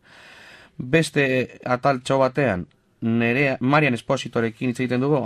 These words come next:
Marian da, eh, euskara ikasle bat, eh, Eroskin kutxa, eh, kutxazaina dena, kajeroa dena, eta bere, bere bizitasunak ere kontatzen dizkigu. Eta beste bi atal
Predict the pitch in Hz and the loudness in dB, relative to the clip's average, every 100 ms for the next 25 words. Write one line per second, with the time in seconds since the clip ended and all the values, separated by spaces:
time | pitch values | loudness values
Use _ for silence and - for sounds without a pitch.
0 | 113 120 123 131 127 123 127 123 104 - | -2 0 2 2 0 2 2 2 0 -4
1 | 104 107 104 - 117 113 143 120 110 127 | -8 -6 -8 -6 -6 -4 -2 -2 0 -2
2 | 120 123 127 147 147 _ 117 107 110 123 | 0 0 2 0 -4 _ -8 -4 -2 -2
3 | 123 127 120 107 92 - - - - _ | -2 -2 0 0 -2 -10 -20 -20 -20 _
4 | 120 113 123 110 - 110 107 98 110 123 | -6 -2 -2 -2 -6 -4 -4 -6 -8 -4
5 | 120 117 120 127 131 165 117 - 127 120 | -2 2 2 2 2 0 -4 -2 0 2
6 | 120 120 131 131 - 117 - 127 120 - | 2 0 -4 -6 -6 -6 -4 -6 -6 -8
7 | 120 127 139 123 - - - - - 92 | -4 0 0 -2 -6 -16 -20 -20 -18 -8
8 | 120 123 139 135 147 120 123 120 120 117 | -4 -2 -2 -4 -4 -2 -2 -2 -4 -4
9 | 113 117 107 98 - 101 90 - - - | -6 -6 -6 -6 -8 -8 -8 -12 -20 -20
10 | - - - - 151 147 170 - _ _ | -20 -20 -20 -4 -2 0 -2 -2 _ _
11 | _ _ - - 135 147 147 147 131 147 | _ _ -20 -14 -2 -2 0 -4 0 0
12 | 135 - 143 | 2 2 -2